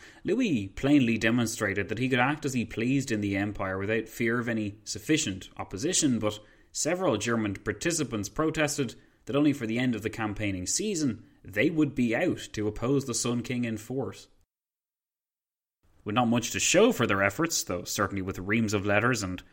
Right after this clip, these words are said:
failed diplomatic strategies in hand, the Habsburgs were gradually being made aware of a further threat, and this one from the east. It seemed inconceivable that the Ottoman Empire would violate the truce it had so willingly signed less than twenty years before,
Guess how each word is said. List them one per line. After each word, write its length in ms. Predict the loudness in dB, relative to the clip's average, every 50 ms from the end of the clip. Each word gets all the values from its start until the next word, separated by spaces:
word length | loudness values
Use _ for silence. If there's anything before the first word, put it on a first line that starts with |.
| _ _ _
failed 420 | 2 4 6 6 6 4 0 0
diplomatic 460 | -2 -2 0 0 0 0 0 -2 -4
strategies 560 | -4 0 2 4 4 4 4 2 0 0 0
in 80 | 6 10
hand, 420 | 12 12 12 10 6 2 0 -2 -4 -8 -16 -20 -20 _ _ _ _ _ -4
the 40 | 0
Habsburgs 420 | 2 2 2 4 4 4 4 4
were 80 | 2 -2
gradually 520 | -2 2 6 6 6 6 4 4 2 2
being 260 | 4 4 4 6 4
made 220 | 4 4 4 4 4
aware 400 | 4 4 4 4 6 4 4 2
of 100 | 0 -2
a 60 | -4
further 420 | -2 0 0 2 2 0 0 -2
threat, 360 | -2 -4 -8 -8 -8 -10 -10 -12 -16 -16 -12
and 100 | -4 -2
this 180 | 0 0 0 0
one 160 | 0 0 0
from 220 | 0 0 0 0
the 240 | 0 0 0 -2 -2
east. 320 | -2 -2 -4 -8 -10 -12 -16 _ _ _ _ -20 -20 -14 -10 -6
It 80 | -4
seemed 240 | 0 0 0 0 0
inconceivable 720 | 0 0 0 0 0 0 2 2 0 0 2 2 2 2
that 100 | 2 2
the 120 | 2 4 4
Ottoman 260 | 4 4 2 2 2
Empire 360 | 2 2 2 2 2 2 4
would 160 | 2 2 0
violate 440 | 0 2 4 4 6 6 4 2 0
the 80 | -2 -6
truce 380 | -4 -2 0 0 0 0 -2
it 60 | -4 -4
had 120 | -4 -4
so 120 | -2 -2
willingly 460 | -2 0 2 2 2 2 2 2 2 2
signed 540 | 2 2 2 2 2 2 2 0 0 0
less 240 | 0 0 0 0 -2
than 180 | -4 -4 -4 -2
twenty 360 | -2 -2 -2 0 0 -2 0
years 280 | 0 0 0 0 -2 -4
before, 560 | -8 -12 -8 -4 -2 2 2 2 2 0